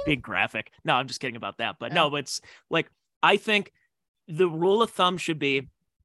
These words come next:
Speaker 1: if you're a girl and you're gonna send it, especially early on, it should be more, "Look what I'm working with up here and behind here," but not like,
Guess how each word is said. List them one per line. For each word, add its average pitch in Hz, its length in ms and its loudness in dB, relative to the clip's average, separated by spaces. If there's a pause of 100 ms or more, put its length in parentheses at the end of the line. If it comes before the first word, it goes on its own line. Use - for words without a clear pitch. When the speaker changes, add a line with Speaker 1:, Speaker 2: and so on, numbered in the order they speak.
(320)
Speaker 1:
if - 100 -20
you're 185 100 4
a 180 40 -4
girl 185 180 2
and 180 60 0
you're 160 100 -2
gonna 175 140 -2
send 147 320 -2
it, 143 160 -2
especially 165 400 -4
early 151 320 -2
on, 123 240 -2
it 120 100 -10
should 147 200 -10
be 143 120 -2
more, 127 440 -4 (320)
"Look 165 240 -2
what 190 100 4
I'm 185 140 2
working 165 340 -4
with 139 200 -6
up - 160 -10
here 185 420 -2
and 147 120 -6
behind 147 500 -2
here," 127 280 -4
but 131 200 -10
not 151 260 -2
like, 143 240 0